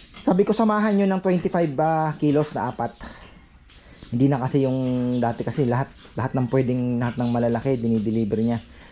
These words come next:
Problema, siyempre may mga maliliit din tayong order para maubos-ubos na natin yung kay ka-Farmer Anthony. At, ah, ang dami daw. So, ayun. Hopefully, ay, ah,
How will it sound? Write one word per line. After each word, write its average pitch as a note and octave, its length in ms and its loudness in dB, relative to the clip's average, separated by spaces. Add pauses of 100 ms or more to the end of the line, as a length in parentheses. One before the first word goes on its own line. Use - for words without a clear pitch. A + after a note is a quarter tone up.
(140)
Problema, A#2+ 640 0
siyempre B2+ 240 -2
may B2+ 80 2
mga A#2 240 2
maliliit A2 320 0
din A2+ 240 0
tayong G#2 240 -4
order G2 320 -2
para A2+ 160 -2
maubos-ubos B2 560 -4
na A#2 240 -2
natin A#2 160 -2
yung A2 80 -2
kay A2+ 160 -6
ka-Farmer A2+ 400 -2
Anthony. A#2 400 -2 (880)
At, G#2 240 -10
ah, G#2+ 480 -4
ang A2 80 -2
dami A2 240 0
daw. A2 240 0
So, G2 320 -6
ayun. G#2+ 320 -2 (960)
Hopefully, A#3 480 2 (240)
ay, G3+ 240 -2
ah, G#3 800 -4